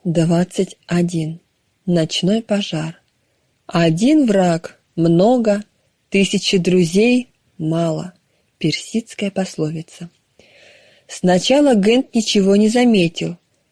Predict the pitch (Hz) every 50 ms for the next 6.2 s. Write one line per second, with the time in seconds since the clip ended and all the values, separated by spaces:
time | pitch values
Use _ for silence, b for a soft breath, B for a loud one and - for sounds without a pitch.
0 | _ _ - - 202 226 247 240 - 226 196 - - 190 190 185 175 196 226 233
1 | - - - 208 202 196 185 180 175 175 170 165 160 160 202 240 254 226 196 175
2 | 180 185 175 180 180 175 - 170 160 - - - 220 214 - - 220 214 214 220
3 | 214 - 226 214 202 180 170 165 160 156 - - _ _ b b b b b b
4 | b b b b b 180 180 190 190 185 185 190 190 185 196 196 196 - - -
5 | 302 311 262 202 - - 190 175 175 175 170 175 175 208 214 226 220 196 165 156
6 | - 160 151 165